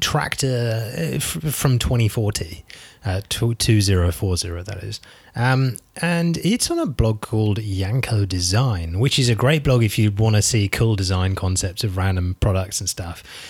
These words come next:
It's worth following if you just like that sort of thing. But it's, it's a concept of this autonomous tractor, and it was designed as part of this design challenge. And the vision was the year twenty forty, uh, as, and it's a clean, mean-looking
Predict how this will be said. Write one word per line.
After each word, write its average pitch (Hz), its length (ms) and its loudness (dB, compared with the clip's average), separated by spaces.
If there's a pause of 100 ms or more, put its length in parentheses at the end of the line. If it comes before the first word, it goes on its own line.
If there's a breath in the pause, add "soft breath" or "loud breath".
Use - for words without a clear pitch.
(100)
It's - 100 -20
worth 151 180 4
following 90 300 2
if 85 140 -2
you 95 60 -2
just 85 200 -4
like 90 280 -4
that 92 180 -8
sort 101 160 -2
of 90 160 -4 (140)
thing. 104 300 -2 (360 loud breath)
But - 80 2
it's, - 180 0
it's - 560 -2
a 196 160 2
concept 302 380 0
of 151 80 2
this 139 160 4
autonomous 131 680 2
tractor, 87 760 -4 (100)
and 143 380 0
it 180 240 0
was 165 180 0
designed 185 340 0
as 294 100 0
part 113 220 0
of 120 60 -4
this 117 180 2
design 104 560 0
challenge. 90 480 -2
And 131 260 0 (460 loud breath)
the 127 80 0
vision 208 180 4
was 131 140 2
the 113 60 0
year 117 160 4
twenty 92 240 0
forty, 131 580 2 (100)
uh, 123 40 -2
as, 117 540 0 (140)
and 131 120 0
it's 120 140 -2
a - 80 -4
clean, 170 760 0 (380)
mean-looking 120 920 2